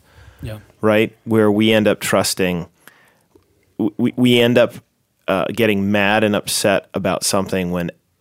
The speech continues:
Speaker 2: because the, because the idol is there, and we feel better when that idol is, is there.
Speaker 1: Mm-hmm.
Speaker 2: When the Lord is, is constantly asking us to, "You know what, though, you can trust me and I can provide for you."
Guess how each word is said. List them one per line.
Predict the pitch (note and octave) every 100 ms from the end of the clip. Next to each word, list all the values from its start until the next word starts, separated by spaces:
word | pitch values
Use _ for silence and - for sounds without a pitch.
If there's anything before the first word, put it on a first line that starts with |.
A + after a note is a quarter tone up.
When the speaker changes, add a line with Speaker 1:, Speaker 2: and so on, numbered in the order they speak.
| -
Speaker 2:
because | G#2+ - G#2+ G2 F2+
the, | G2 - - -
because | G#2 A2 G2+ - - -
the | G#2+ G#2+
idol | G2 G#2 G2+ D2+ C#2 _ _ _ _ _ _ _ _ _
is | A2 G2+ E2+ - _ -
there, | A2 F#2+ E2+
and | - F#2+ E2
we | G#2+
feel | F#2+ - A2+ G#2
better | G2 D#2+ D2+
when | C#2+ F#2 F#2
that | F#2 -
idol | F#2+ F#2 E2+ -
is, | G2 F2+ E2 - _
is | - F2+
there. | E2+ D#2 C2 - _ _ _ B2+
Speaker 1:
Mm-hmm. | G2+ A2+ G2+ _ _ _ -
Speaker 2:
When | A2 A2 G#2 -
the | - A2+
Lord | G#2+ A2 G#2+
is, | G2+ - - _ -
is | G2+ G#2+
constantly | - A#2 A#2+ - G#2+ D#2
asking | E2+ E2+ - F2 E2+
us | E2+ -
to, | - G#2 G#2
"You | A#2
know | A#2+
what, | B2 -
though, | A2
you | A2 A2
can | - C3
trust | - G#2+ - G2+
me | F#2
and | F#2 F#2
I | F#2+
can | G2+
provide | G2 F#2 F2+ F2
for | - F2
you." | D#2 C2+